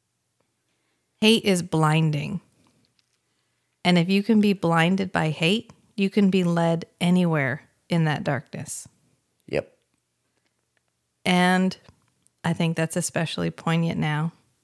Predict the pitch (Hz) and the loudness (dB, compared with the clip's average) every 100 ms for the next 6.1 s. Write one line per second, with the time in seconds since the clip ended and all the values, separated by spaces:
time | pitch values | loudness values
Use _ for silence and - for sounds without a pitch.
0 | _ _ 185 175 185 196 185 180 180 - | _ _ 0 2 2 0 0 -4 -6 -4
1 | 175 165 185 - 170 175 170 - 175 170 | -4 -4 -8 -4 -2 -2 -2 -2 0 0
2 | 165 - - - - 190 175 226 285 - | -2 -6 -8 -8 -2 -2 0 -4 -6 -12
3 | - _ _ - 170 170 165 165 - 185 | -16 _ _ -2 -2 0 0 0 -2 -8
4 | - 165 - 170 240 - _ _ _ _ | -6 -6 -4 -4 -4 -8 _ _ _ _
5 | _ _ _ _ _ _ 185 196 190 180 | _ _ _ _ _ _ 4 6 6 4